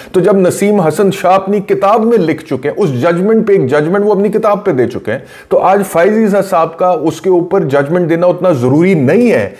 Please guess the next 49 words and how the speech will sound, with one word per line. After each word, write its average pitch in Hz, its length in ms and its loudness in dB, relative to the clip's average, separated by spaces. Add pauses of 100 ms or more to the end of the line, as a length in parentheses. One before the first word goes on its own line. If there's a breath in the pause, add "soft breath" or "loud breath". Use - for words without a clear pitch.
(200 loud breath)
जितना 196 340 2
इस - 400 -2
चीज 226 220 0
पर - 180 -2
judgment 123 480 0
देना 110 220 0
जरूरी 104 400 -2
है 120 160 0
कि - 300 -4
आज 190 220 2
जो 190 160 0
पाकिस्तान 139 640 -4
में 117 140 -4
हो 120 240 -2
रहा 170 160 2
है, 90 320 -10 (380 loud breath)
जो 170 80 4
इमरान 165 320 2
खान 190 240 0
के 151 80 -2
साथ 110 240 -2 (100)
हो 95 100 -2
रहा 107 100 -2
है, 160 60 -2
जो 190 100 0
पीटीआई 196 500 2
के 143 100 -2
साथ 117 260 -4 (100)
हो 104 60 -10
रहा 113 100 -8
है, 156 100 -2
जो 208 120 0
इलेक्शन 190 400 0
में 190 160 0
हो 101 160 2
रहा 98 120 0
है, - 120 -10 (380 loud breath)
ये 101 180 -4
सही - 340 -6
हो 113 200 0
रहा 180 120 2
है, 143 180 -6
ये 175 80 2
इंसाफ 120 440 -4
के 160 100 -6
मुताबिक 180 460 -4
हो 185 140 -4
रहा - 100 -8
है। - 60 -14